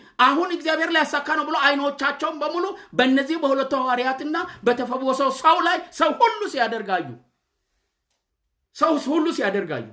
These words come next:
ከዚህ በኋላ አንድ ነገር ተናገሩ። አሁንም በኢየሱስ ክርስቶስ ስም ላይ የሚታመኑ፣ በኢየሱስ ክርስቶስ ኃይል ላይ የሚታመኑ ስለምን ወደ እኛ ትኩር ብላችሁ ትመለከታላችሁ? ወደ እኛ ሲሉ ወደ፣ ወደ ዮሐንስና ወደ ጴጥሮስ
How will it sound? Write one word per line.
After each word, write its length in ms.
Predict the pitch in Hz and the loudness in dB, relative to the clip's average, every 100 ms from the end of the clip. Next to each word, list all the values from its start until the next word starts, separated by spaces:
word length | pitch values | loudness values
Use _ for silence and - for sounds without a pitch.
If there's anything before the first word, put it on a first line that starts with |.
| _ _ _ _ _ _ _ _ _ _ _ _ _ _ _ _ | _ _ _ _ _ _ _ _ _ _ _ _ _ _ _ _
ከዚህ 200 | 131 175 | -8 -2
በኋላ 220 | 202 190 185 | 2 2 2
አንድ 140 | 190 | 0
ነገር 220 | 185 170 170 | -4 -6 -8
ተናገሩ። 420 | 143 127 123 - - _ _ _ _ | -8 -10 -12 -18 -20 _ _ _ _
አሁንም 340 | 175 190 240 254 | 0 2 2 0
በኢየሱስ 420 | 226 202 202 202 | 0 0 0 -2
ክርስቶስ 360 | 196 190 202 185 | -8 -6 -6 -6
ስም 180 | - 214 | -4 -2
ላይ 180 | 190 175 | 0 2
የሚታመኑ፣ 640 | 170 170 - 151 143 127 120 - - | 0 -2 -4 -4 -2 -2 -6 -14 -4
በኢየሱስ 460 | 165 196 220 240 254 | 4 4 4 -2 -8
ክርስቶስ 380 | 214 202 202 190 | -10 -8 -8 -6
ኃይል 240 | 202 202 190 | -4 -2 -2
ላይ 120 | 180 | -2
የሚታመኑ 520 | 165 165 156 135 123 - - | -4 -6 -6 -6 -6 -10 -2
ስለምን 480 | - 453 427 381 202 127 - - | 2 4 4 2 -4 -6 -12 -4
ወደ 140 | 302 320 | 2 2
እኛ 160 | 311 311 | 2 -2
ትኩር 260 | 311 311 302 | -4 -6 -6
ብላችሁ 320 | 262 262 294 | -4 -4 -6
ትመለከታላችሁ? 760 | 262 240 220 190 165 151 127 - - | -8 -8 -8 -10 -10 -10 -12 -18 -6
ወደ 240 | 151 190 240 | 0 2 4
እኛ 160 | 311 294 196 | 2 0 0
ሲሉ 180 | 220 294 370 - _ _ 156 | -2 -2 -8 -12 _ _ 2
ወደ፣ 160 | 196 208 - - | 4 4 2 -2
ወደ 200 | 170 196 | 2 4
ዮሐንስና 480 | 208 208 240 254 247 | 4 2 -2 -4 -2
ወደ 140 | 233 240 | 0 -2
ጴጥሮስ 360 | 247 262 285 | -4 -2 -2